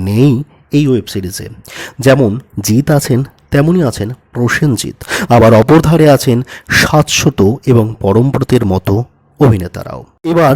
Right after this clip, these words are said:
সেই তালিকায় কিন্তু নবসংযোজন ঘটতে চলেছে বাংলার অন্যতম সুপরিচিত খলনায়ক সুমিত গঙ্গোপাধ্যায়ের নাম। বাংলার একাধিক ফিল্মে ভিলেনের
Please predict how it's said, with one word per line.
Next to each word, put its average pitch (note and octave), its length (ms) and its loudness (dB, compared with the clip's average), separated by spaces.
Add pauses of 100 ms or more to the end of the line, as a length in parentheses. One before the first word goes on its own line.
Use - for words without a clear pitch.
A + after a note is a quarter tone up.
(140)
সেই A#2 260 2
তালিকায় A2 440 -2
কিন্তু B2+ 300 2 (480)
নবসংযোজন C#3 760 4 (120)
ঘটতে A2+ 340 -2
চলেছে F#2 280 -4 (140)
বাংলার F2+ 320 -6 (200)
অন্যতম A#2+ 480 0 (500)
সুপরিচিত F3+ 500 2 (120)
খলনায়ক G#2 480 -2 (220)
সুমিত A#2 320 0 (180)
গঙ্গোপাধ্যায়ের F#2+ 800 -4
নাম। - 120 -14 (500)
বাংলার A#3 400 4
একাধিক F3+ 340 0
ফিল্মে C3+ 300 2 (140)
ভিলেনের G#2+ 400 0